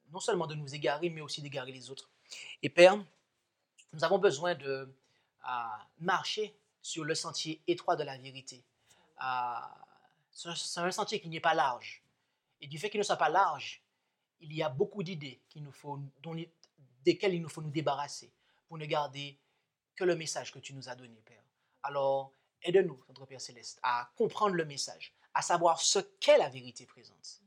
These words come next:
et ce que n'est pas la vérité présente. Et que tu puisses, euh, nous aider à avoir une bonne conscience devant toi, de sorte que, en étant fidèles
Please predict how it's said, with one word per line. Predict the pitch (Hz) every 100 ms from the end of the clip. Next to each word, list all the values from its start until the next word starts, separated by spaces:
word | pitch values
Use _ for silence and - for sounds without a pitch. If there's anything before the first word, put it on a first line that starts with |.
| _ _ -
et | 143
ce | 170
que | 165
n'est | 156 196 269 208
pas | 165
la | 127
vérité | 117 110 113 -
présente. | _ 127 113 95 - - - _ _ _ _ _ 139
Et | 131 131 131 131 _ _ _
que | 175
tu | 190
puisses, | 156 151 -
euh, | 143 135 131 _ _ _ 135
nous | 175 165
aider | 170 123 _ _ _ _ -
à | 123 123 123 120 120 113 101 53 50 - - _
avoir | 151 135 147
une | 151
bonne | 143 175 175
conscience | 190 - 139 120
devant | 127 127
toi, | - - - _ _
de | 170
sorte | - 247 - -
que, | 170 160 - _ _ _ _ _ _ _ _ _ _ _ _ _ -
en | 165
étant | 160 220
fidèles | 220 - 180 151 120